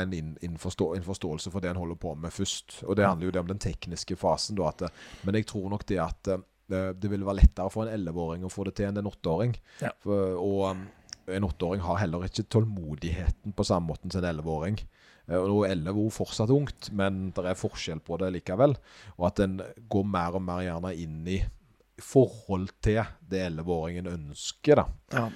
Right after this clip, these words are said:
Speaker 1: At en gjerne ikke har en elleve-åring som tydelig nok har høy mestringsgrad.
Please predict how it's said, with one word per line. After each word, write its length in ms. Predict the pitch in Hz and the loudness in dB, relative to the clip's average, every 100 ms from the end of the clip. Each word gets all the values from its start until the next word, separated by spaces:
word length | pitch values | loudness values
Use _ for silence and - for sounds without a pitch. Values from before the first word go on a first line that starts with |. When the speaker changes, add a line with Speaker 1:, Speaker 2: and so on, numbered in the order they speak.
| - - | -8 -4
Speaker 1:
At 140 | 73 | 2
en 100 | 107 | 2
gjerne 280 | 101 78 82 | 4 0 -2
ikke 200 | 85 95 | -4 -4
har 300 | 73 78 76 | -2 -2 0
en 280 | 85 85 85 | -4 -6 -8
elleve-åring 580 | 67 82 78 82 78 87 | -6 -6 -4 -4 -4 -4
som 260 | - 87 - _ - _ - | -6 -8 -12 _ -20 _ -8
tydelig 540 | - 113 92 73 85 | 0 2 2 0 -4
nok 260 | 85 - - | -4 -6 -8
har 240 | 78 78 - - | -2 -2 -4 -4
høy 200 | 95 101 | 0 2
mestringsgrad. 880 | 101 80 - 80 76 - - 123 113 | 0 -2 -4 -8 -10 -6 4 4 4